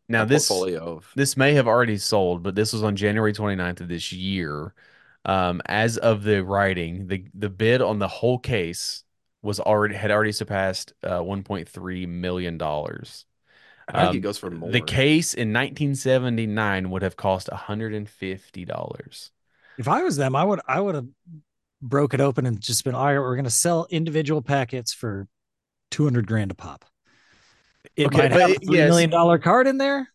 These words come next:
Speaker 3: so that's up to you
Speaker 1: But,
Speaker 3: guys.
Speaker 1: I mean, if you've had, but okay, a couple of questions here. How do you have a box for forty years of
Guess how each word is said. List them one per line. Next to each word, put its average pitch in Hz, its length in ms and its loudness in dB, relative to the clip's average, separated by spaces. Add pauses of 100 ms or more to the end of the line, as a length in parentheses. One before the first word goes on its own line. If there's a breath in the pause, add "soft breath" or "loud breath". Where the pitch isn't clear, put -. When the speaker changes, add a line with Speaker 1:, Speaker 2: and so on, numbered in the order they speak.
Speaker 3:
so 180 340 0
that's 180 220 2
up 202 140 0
to 214 100 4
you 196 40 6
Speaker 1:
But, 143 360 8
Speaker 3:
guys. 151 320 -6 (200)
Speaker 1:
I 131 100 0
mean, 131 260 2
if 120 180 -4
you've 160 140 -2
had, 160 280 -2
but 143 200 -4
okay, 104 440 -6
a 120 200 -12
couple 165 300 2
of 104 80 0
questions 90 420 -4
here. 76 260 -10
How 175 300 2
do 160 120 0
you 113 200 -4
have 90 680 -6 (880)
a 101 100 -2
box 90 800 -8 (680)
for 104 100 -12
forty 143 500 2
years 107 800 -8 (640)
of 95 180 -14